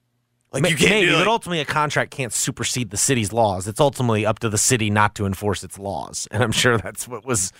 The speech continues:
Speaker 2: <laughs> that was what was, uh, silently agreed to
Speaker 1: Yeah.
Speaker 2: in that situation. But, uh, nonetheless, it was a fun time at FedEx Forum. Felt like a Grizzlies playoff game going in and out, you know?
Speaker 1: Crowd-wise, dude.
Speaker 2: <laughs> Yeah. Um, and so, uh,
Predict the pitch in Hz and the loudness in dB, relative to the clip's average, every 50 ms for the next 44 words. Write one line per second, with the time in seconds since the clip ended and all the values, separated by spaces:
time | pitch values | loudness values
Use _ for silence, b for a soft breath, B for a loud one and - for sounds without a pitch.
0 | - - _ _ - - _ - 190 160 160 135 143 117 127 127 127 123 123 120 | -20 -20 _ _ -20 -10 _ 2 2 2 4 0 0 0 0 2 2 2 2 2
1 | 123 117 101 110 127 113 110 B B B B B - - - 180 135 143 147 131 | 0 0 2 0 0 -2 -4 B B B B B 0 4 6 6 6 6 4 2
2 | 127 117 113 123 123 120 110 104 98 117 120 120 101 - - 110 92 92 - - | 0 -4 -2 -2 0 0 0 0 0 0 0 -2 -2 -2 -2 0 0 -2 -2 2
3 | 143 139 131 123 117 120 123 120 113 104 - - 113 - - 113 104 104 104 92 | 4 6 6 6 4 4 2 2 0 0 0 -2 -4 -2 -2 -2 0 0 0 -2
4 | - - - 98 B B B B B B 117 107 131 123 123 123 120 117 117 120 | -4 -8 -12 -14 B B B B B B 0 2 4 4 4 4 4 4 4 2
5 | - - 147 170 180 170 160 151 147 143 135 117 104 139 131 117 123 107 - 143 | 0 0 2 2 2 4 4 4 4 4 2 2 -2 -4 -4 -4 -4 -2 0 0
6 | 135 131 117 - 135 123 123 123 120 104 - 123 113 110 - - - - 120 117 | 0 2 2 2 2 2 2 0 -2 0 0 0 0 0 -2 -6 -6 -2 0 2
7 | 113 110 107 104 98 b b b b b b - 196 202 190 190 196 190 170 156 | 4 4 2 0 -2 b b b b b b 2 2 4 4 4 2 2 0 0
8 | 175 185 143 175 165 127 - - 151 156 147 123 - - 113 101 92 90 85 _ | 0 0 0 0 -4 -4 0 2 4 4 4 2 2 0 -4 -2 -4 -4 -10 _
9 | _ _ 135 123 135 131 131 127 131 127 127 123 123 117 104 101 - _ _ _ | _ _ -2 0 2 2 4 2 2 0 2 2 2 2 2 0 -4 _ _ _
10 | - - 147 160 196 214 190 135 123 120 117 117 123 120 - - 117 120 120 107 | -2 2 4 4 6 4 2 0 0 0 2 2 2 0 -2 0 0 0 0 0
11 | - - 185 151 165 151 113 - B B B B B B _ - 131 127 123 120 | 0 0 0 2 2 2 0 -2 B B B B B B _ 0 2 2 4 4
12 | 120 120 117 117 117 113 117 - 127 123 113 - - 139 135 127 123 120 120 117 | 2 2 2 0 -2 -6 -6 -4 -4 -4 -4 -4 0 2 2 4 4 4 4 4
13 | 113 113 110 104 | 2 2 0 -2